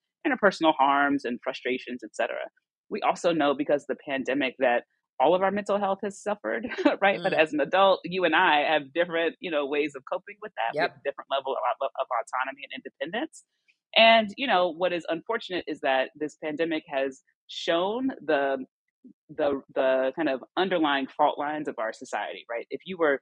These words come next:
Speaker 1: doing okay before the pandemic, you're under more stress, but you're probably gonna be doing okay after it, right? But if you weren't doing okay, if you were just barely hanging on, if you, if home wasn't a safe space, if school was your safe space, then things have gotten materially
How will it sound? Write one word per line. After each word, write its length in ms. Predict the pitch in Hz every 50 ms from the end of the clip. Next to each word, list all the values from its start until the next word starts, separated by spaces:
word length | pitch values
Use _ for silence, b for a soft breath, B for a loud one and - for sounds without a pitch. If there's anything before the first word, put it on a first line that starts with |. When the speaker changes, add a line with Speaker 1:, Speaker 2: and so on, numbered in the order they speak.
| _ _ _ _ _
Speaker 1:
doing 220 | 156 175 185 175 151
okay 380 | 147 147 - - 165 160 160
before 340 | 151 135 131 - _ 156 170
the 100 | 160 165
pandemic, 560 | - - 190 180 170 180 170 175 175 175 - -
you're 100 | - -
under 140 | 285 226 202
more 160 | 190 190 196
stress, 320 | 196 - - 196 196 - _
but 80 | -
you're 120 | 135 160 - -
probably 160 | - - -
gonna 100 | 185 160
be 120 | 151 139
doing 220 | 135 139 135 135 139
okay 280 | 135 - - 120 123 -
after 260 | 135 117 - _ - - - -
it, 120 | - - _ _ _
right? 280 | 131 123 127 135 - - b b b b b _
But 100 | - 170
if 80 | 165
you 120 | 180 220 220
weren't 180 | 254 294 -
doing 240 | 208 240 233 226 226
okay, 480 | 214 208 208 - 220 214 208 214 214 214 -
if 160 | - - 160 -
you 80 | 190
were 120 | 196 202 185
just 220 | 185 190 185 -
barely 300 | - 180 190 196 196 196
hanging 300 | 190 196 190 185 190 185
on, 240 | 175 175 175 170 165
if 80 | - -
you, 140 | 160 160 143 -
if 120 | 156 156 -
home 220 | - 190 196 196 180
wasn't 260 | 175 175 - 170 156
a 40 | 156
safe 220 | - 165 165 160
space, 380 | - _ - 165 165 160 160 -
if 100 | 127 -
school 280 | - - - 180 185
was 120 | 180 175 165
your 100 | 170 160
safe 220 | - 160 160 156
space, 300 | - _ 156 151 151 143 -
then 120 | 151 139
things 220 | - 190 214 190
have 120 | - 135 135
gotten 340 | 139 131 - - 139 135 131
materially 800 | 123 - - - 160 165 160 165 165 165 160 156 151 147 139